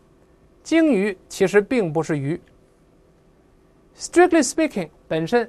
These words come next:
也是一个习语，叫“严格的说”，这是个固定搭配，大家都这么用，就不用考虑主语统一问题了。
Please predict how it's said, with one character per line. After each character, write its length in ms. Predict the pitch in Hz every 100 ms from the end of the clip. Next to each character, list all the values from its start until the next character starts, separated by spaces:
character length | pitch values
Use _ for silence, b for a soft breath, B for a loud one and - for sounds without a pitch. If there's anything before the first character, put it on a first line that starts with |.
| -
也 160 | 151 147
是 120 | 147
一 40 | 156
个 80 |
习 260 | 147 - 160
语， 180 | 147 110
叫 160 | - 131
“严 340 | 131 139 202
格 160 | 262 180
的 80 | 175
说”， 300 | - 220 - _
这 100 | 180
是 60 | 151
个 100 | 160
固 240 | - 277
定 180 | 214 202
搭 160 | 254 294
配， 200 | 254 160
大 160 | 170
家 100 | 185
都 160 | 247 311
这 80 | 262
么 80 |
用， 160 | 226 208 b b b b b _ -
就 140 | 160
不 140 | 160
用 120 | 190 170
考 200 | - 139
虑 100 | 143
主 220 | - 143
语 40 |
统 220 | 143 151
一 80 | 127
问 100 | 120
题 140 | 113
了。 100 | 113